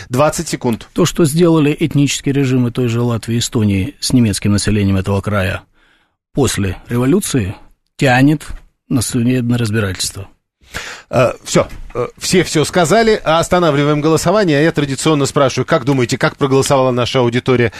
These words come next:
Speaker 1: Э, сто процентов делится на двоих. Э, господин Фоменко, как думаете, сколько на, за вас?
Speaker 2: Не знаю.
Speaker 1: Ну, как вы думаете? Большинство, меньшинство?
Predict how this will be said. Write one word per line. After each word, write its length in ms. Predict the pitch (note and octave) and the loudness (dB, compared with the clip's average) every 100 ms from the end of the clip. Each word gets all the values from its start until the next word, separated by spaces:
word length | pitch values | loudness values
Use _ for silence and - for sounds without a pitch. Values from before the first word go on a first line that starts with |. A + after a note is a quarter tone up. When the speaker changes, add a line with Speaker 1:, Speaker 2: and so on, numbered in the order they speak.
| - - | -10 0
Speaker 1:
Э, 160 | C3 B2 | 0 0
сто 240 | - - E3 | -4 -2 0
процентов 640 | D3 - A3+ A#3+ D#3+ G2 | 0 0 0 0 -2 0
делится 380 | C#3+ E3+ - C#3+ | 0 0 0 -2
на 100 | A#2+ | 2
двоих. 320 | A#2 A2 G2+ - - | 2 2 -2 -10 -4
Э, 480 | C#3 C#3 C3 B2 A#2+ | 2 4 2 0 -4
господин 560 | B2 - D3 B2+ B2+ A#2 | -6 -2 0 0 0 -2
Фоменко, 460 | - C3 A2+ - | -2 0 0 -2
как 180 | - C3 | -2 -2
думаете, 360 | A2+ A2+ G#2+ G#2+ | 0 -2 -2 -6
сколько 400 | - F3 C#3 B2 | -2 0 2 0
на, 180 | A#2 A#2 | 0 0
за 180 | A2+ | 0
вас? 240 | G#2+ D#4 C4+ | 0 -2 0
Speaker 2:
Не 200 | G3+ F#3 | 4 4
знаю. 340 | D3 B2 F2+ - - - | 4 2 -2 -2 -4 -2
Speaker 1:
Ну, 120 | F3 G3 | -2 0
как 220 | E3+ - | -2 -2
вы 80 | B2 | -4
думаете? 540 | F#2+ D#2 - - E2 _ _ _ | -6 -10 -16 -20 -20 _ _ _
Большинство, 640 | A2+ D3 - D3 - D#3 | -2 0 0 -2 0 0
меньшинство? 640 | E3+ A2 - G#2+ - D3+ | 0 0 -4 -6 -4 -6